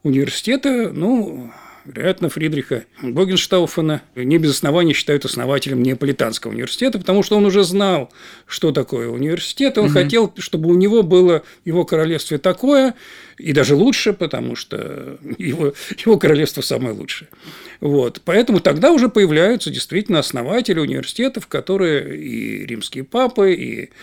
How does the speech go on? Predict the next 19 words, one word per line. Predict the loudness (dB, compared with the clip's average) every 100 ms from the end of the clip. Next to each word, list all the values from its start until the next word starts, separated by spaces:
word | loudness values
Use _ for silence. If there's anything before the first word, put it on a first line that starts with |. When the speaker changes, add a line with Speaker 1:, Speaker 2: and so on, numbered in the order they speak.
| -20 -14
Speaker 1:
императоры, | -12 -6 -2 0 0 0 0 0
и |
короли, | -2 -2 0 0
которые | -2 -4 -2 -2
действительно | -2 -4 -6 -4 -2 -2 -2 -4
дают | -4 -6 -6
привилегии, | -8 -4 0 0 2 2 2 0
и | -2 -2
так | 0 0 -2
и |
пишут: | -6 -8 -8 -10
«Хочу, | -8 -6 -4 -6
чтобы | -6 -8 -6
в | 0
нашей | 0 2 0
земле | -4 -4 -2 0 0
был | 2 4 4
университет, | 2 -2 -4 -6 -4 -2 -2
чтобы». | -2 -4 0 0 2 0 0 -4